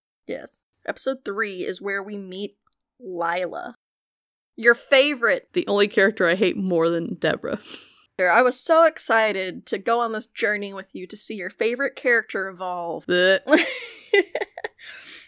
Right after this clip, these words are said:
Speaker 2: Yeah, you meet her at Narcotics Anonymous.
Speaker 1: Which I noticed in the Narcotics Anonymous, I don't know if it was this episode or later, the banner in the back is Noah's Ark,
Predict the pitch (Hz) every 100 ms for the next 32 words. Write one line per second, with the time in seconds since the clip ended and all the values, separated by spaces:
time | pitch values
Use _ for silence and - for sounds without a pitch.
0 | _ _ - 208 185 185 208 240 220 240
1 | - - - 208 208 214 - 202 202 -
2 | 190 180 170 165 - - - - - _
3 | _ - 240 262 - - 262 247 269 359
4 | 370 - - 240 233 220 220 202 208 208
5 | 214 226 - 240 180 165 185 208 240 -
6 | - - _ _ _ _ - 240 262 277
7 | 294 233 214 233 233 - 226 196 190 202
8 | 202 180 180 _ - 220 254 202 214 285
9 | 349 311 214 175 202 - - 233 208 208
10 | 202 233 233 - 170 180 269 -